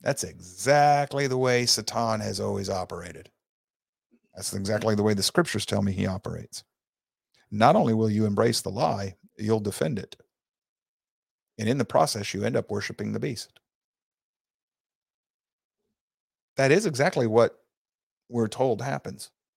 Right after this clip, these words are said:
Say, "No, Joe, Jesus said that the, the, it won't deceive the de-, believers." No, he says, "If that were possible." You better be careful how you interpret that. You interpret it to the affirmative.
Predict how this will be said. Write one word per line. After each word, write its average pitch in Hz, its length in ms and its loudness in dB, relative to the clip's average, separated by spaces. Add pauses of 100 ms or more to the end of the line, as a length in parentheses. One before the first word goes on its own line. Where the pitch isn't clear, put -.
(760)
Say, 101 140 -8
"No, 123 220 2
Joe, 98 200 -4
Jesus 107 340 -6
said 107 240 -2
that 98 160 -6
the, 92 260 -4
the, 98 220 -6
it 113 80 -2
won't 123 220 2
deceive 107 380 -2
the 104 80 -4
de-, 101 220 -8 (100)
believers." 101 560 -4 (260)
No, 120 120 4
he 110 80 4
says, 107 240 2 (600)
"If 123 180 4
that 113 160 8
were 107 120 0
possible." - 600 -4 (1300)
You 113 200 0
better 160 160 6
be 117 80 0
careful - 280 -2
how 107 160 -2
you 101 140 -4
interpret - 380 -8
that. - 260 -10
You 131 240 0
interpret 147 380 0
it 87 100 -6
to 104 100 -8
the 90 180 -6 (200)
affirmative. - 580 -2